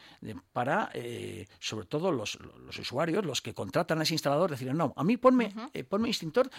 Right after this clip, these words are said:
Speaker 1: de espuma. ¿Eh? No me pongas de polvo". Claro, pero esto, para eso el, el, el cliente tiene que saber diferenciar. Y en general yo entiendo que el cliente no tiene por qué,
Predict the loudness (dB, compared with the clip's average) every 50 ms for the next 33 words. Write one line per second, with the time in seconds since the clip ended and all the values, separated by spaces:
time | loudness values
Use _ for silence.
0 | -10 -4 -4 -4 -2 0 -2 -2 -2 -2 -6 -10 _ _ _ -20 -20 -20 -14 -8
1 | -4 -4 -4 -4 -2 0 2 2 2 2 2 0 0 0 -2 -4 -4 -4 -4 -4
2 | -6 -12 -14 _ -20 -20 -20 -16 -8 -4 -4 -4 -2 -4 -4 -4 -4 -4 -6 -6
3 | _ -18 -20 -20 -14 -6 -4 -2 0 0 0 0 -2 -2 -6 -6 -6 -4 -4 -4
4 | -6 -6 -6 -6 -6 -6 -8 -8 -8 -8 -6 -6 -2 -2 0 0 0 0 0 0
5 | -2 -2 -2 -2 -2 -2 0 -2 -2 -4 -4 -8 -10 -8 -8 -8 -6 -4 -4 -4
6 | -2 0 0 0 0 2 2 2 2 2 0 -2 -2 0 -2 -2 0 -2 -4 -6
7 | -6 -6 -6 -4 -4 -4 -4 -6 -6 -8 -8 -10 -10 -10 -10 -12 -12